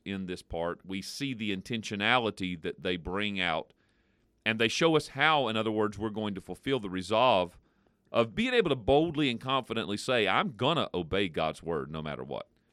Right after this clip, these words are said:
So let me, let me take us to the next part then. And, and I said yesterday, you know, I almost broke this down verse by verse as I outlined it, but in verse one oh seven, here's the intentionality that I see. He is intentionally going to rely on the promises of God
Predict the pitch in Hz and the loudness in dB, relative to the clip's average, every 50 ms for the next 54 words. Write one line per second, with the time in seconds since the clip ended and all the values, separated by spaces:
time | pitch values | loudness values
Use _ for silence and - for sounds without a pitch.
0 | _ _ _ - - - 170 185 196 180 160 143 - - 117 127 139 139 135 127 | _ _ _ -2 2 4 4 6 4 2 0 -2 -2 -4 -4 -2 -2 -2 -2 -4
1 | 113 - - - 139 123 120 - - 107 113 110 117 117 - - - _ _ _ | -8 -10 -8 -6 -6 -4 -6 -8 -8 -6 -2 0 0 -2 -2 -4 -14 _ _ _
2 | _ - - 165 139 - - 82 73 64 67 71 - _ _ _ _ _ _ _ | _ -2 0 2 2 0 0 -4 -10 -10 -12 -16 -20 _ _ _ _ _ _ _
3 | _ _ _ _ _ _ - 98 110 113 117 131 135 139 - 202 190 151 127 139 | _ _ _ _ _ _ -8 -4 0 2 4 4 4 4 4 2 0 0 2 2
4 | 143 135 - 113 104 98 95 101 113 127 139 156 139 120 - - 120 117 110 - | 2 2 2 2 2 2 2 2 2 2 2 2 2 0 -2 0 0 0 0 -2
5 | 117 113 - - 95 90 87 87 95 95 90 - - 85 78 73 87 95 92 87 | -6 -8 -4 -2 -2 -2 0 0 -2 -2 -2 -2 -4 -6 -4 -4 -2 -4 -4 -4
6 | - 85 78 80 71 78 87 110 - - - 71 67 67 65 - - _ - 78 | -6 -8 -8 -6 -2 0 0 0 0 -2 -4 -10 -10 -10 -14 -16 -12 _ -8 -10
7 | - - _ _ _ _ _ _ _ _ 98 95 104 156 185 - - 147 156 165 | -10 -10 _ _ _ _ _ _ _ _ -10 -2 0 2 2 2 0 -4 -4 0
8 | 151 143 131 - - 135 127 107 80 82 76 78 80 95 117 135 135 123 113 - | 2 2 0 0 0 2 2 2 0 -2 -6 -8 -8 -6 -4 -4 -2 -4 -4 -6
9 | - 101 101 92 87 - 113 107 101 - 92 92 90 92 90 82 78 78 76 71 | -6 -6 -4 -4 -4 -4 -6 -6 -6 -6 -6 -4 -2 -2 -2 -2 -2 -4 -4 -6
10 | 71 64 64 65 - - 73 55 71 73 _ _ _ _ _ _ _ _ _ _ | -6 -8 -10 -10 -12 -12 -14 -14 -14 -18 _ _ _ _ _ _ _ _ _ _
11 | _ - 127 135 139 127 113 101 107 98 95 - 143 156 156 - - 139 135 127 | _ -4 0 2 2 2 2 0 -2 -6 -4 -2 -2 -2 -2 -4 -6 -4 -4 -4
12 | 117 110 117 117 127 127 120 104 - - - 104 95 90 85 80 95 95 87 92 | -4 -2 -2 -2 0 0 -2 -2 -6 -6 -4 -4 -4 -4 -4 -6 -6 -6 -4 -2
13 | 92 98 107 120 123 117 95 82 80 80 - - 78 85 82 78 - - - 92 | 0 2 4 6 6 4 4 2 0 -2 -4 -6 -8 -10 -10 -10 -10 -6 -4 -4
14 | 90 90 90 90 - - 87 80 78 80 71 76 76 87 82 80 80 78 76 71 | -4 -4 -4 -8 -10 -10 -10 -12 -12 -12 -14 -10 -6 -4 -2 -2 -2 -2 -4 -6